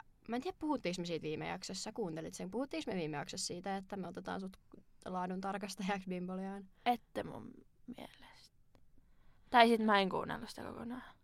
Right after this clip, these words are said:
Speaker 1: En mä tiedä. Mut meillä oli viime jakson kaa-, ei kun edellisen jakson kaa vähän vaikeuksia, niin me todettiin, että on hyvä, että meillä on joku tarkastamassa ääntä, niin Kepa on nyt virallisesti osa Bimbolia-tiimiä.
Speaker 2: Uhu!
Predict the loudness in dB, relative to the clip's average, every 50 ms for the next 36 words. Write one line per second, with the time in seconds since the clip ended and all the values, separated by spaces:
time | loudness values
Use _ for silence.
0 | -20 -20 -20 -20 -12 -8 -6 -4 -4 -4 -4 -6 -6 -6 -8 -6 -6 -2 2 2
1 | 4 4 4 2 2 0 -2 -2 0 2 2 2 2 0 0 -2 -4 -2 0 0
2 | 2 2 0 -2 -4 -10 -16 -16 -8 -6 -4 -2 0 0 0 0 0 -2 -4 -4
3 | -4 -4 -4 -2 -2 -2 -2 -2 -2 0 0 0 -2 -2 -2 -4 -4 -4 -2 -2
4 | -2 -2 -2 -8 -16 -18 -18 -16 -10 -6 -4 -2 -2 0 2 0 0 0 -2 -2
5 | -2 0 0 0 -2 -2 0 0 0 0 0 0 2 2 2 2 2 0 0 0
6 | 0 0 0 -2 -2 -4 -2 -2 -2 -2 -2 -4 -6 -6 -4 -4 -4 -4 -4 -4
7 | -4 -4 -4 -4 -4 -4 -4 -6 -6 -4 -2 0 0 0 -2 -2 -2 -2 -2 -2
8 | -2 -4 -6 -6 -6 -6 -6 -4 -4 -4 -6 -4 -4 -4 -4 -4 -4 -4 -4 -4
9 | -2 -2 -2 -2 -2 -4 -8 2 8 10 12 12 12 12 12 12 12 8 2 -4